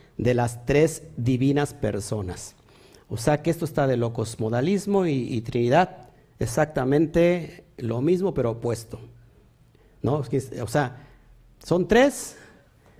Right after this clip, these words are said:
es uno en tres y el otro es tres en uno. Pero bueno, seguimos adelante. Praxeas fue un antiguo teólogo cristiano creyente en la unicidad de Dios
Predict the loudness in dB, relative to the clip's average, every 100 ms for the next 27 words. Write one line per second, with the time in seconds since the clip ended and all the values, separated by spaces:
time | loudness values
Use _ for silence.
0 | -4 -4 -2 2 4 6 4 6 6 4
1 | 0 -14 -6 -2 2 2 2 0 0 -2
2 | 0 2 2 2 0 -4 -10 -20 -20 -20
3 | -20 -20 -20 -20 -20 -20 -20 -20 -20 -20
4 | -20 -20 -20 -6 -2 -2 0 -2 -4 -10
5 | -20 -20 -6 -2 -2 0 2 2 0 -2
6 | -6 -8 -18 -18 -18 -18 -18 -18 -2 -2
7 | 2 4 6 6 2 -2 0 4 4 2
8 | 0 0 2 4 6 4 2 -2 0 0
9 | 2 2 2 2 2 4 2 2 0 2
10 | 4 4 6 4 2 -4